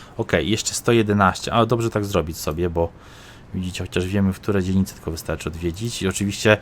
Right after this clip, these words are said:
moje ukochane Millville wszystko, nie? E, sto, raz, dwa, trzy, jedenaście. Sto jedenaście i sto dwadzieścia osiem. A sto jedenaście to jest ludziska już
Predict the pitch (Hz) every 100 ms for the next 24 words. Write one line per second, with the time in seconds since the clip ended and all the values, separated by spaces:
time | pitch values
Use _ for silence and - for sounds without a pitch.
0 | - - - 98 101 - - 110 110 113
1 | 117 131 95 - 87 - 90 90 98 101
2 | - - - - - - - - - -
3 | - - 87 85 90 98 95 - - -
4 | - 104 101 98 92 90 90 87 - -
5 | 87 90 90 90 85 - - - 67 -
6 | - - - - - - - - - -
7 | - - - - - - - - - -
8 | - - - - - - - 117 110 107
9 | 113 - 104 - 98 98 101 98 - 98
10 | 90 - - 76 - - - - - -
11 | - - - - - 98 - 117 123 117
12 | 113 117 - - 101 98 - 92 95 104
13 | - 101 92 87 101 - -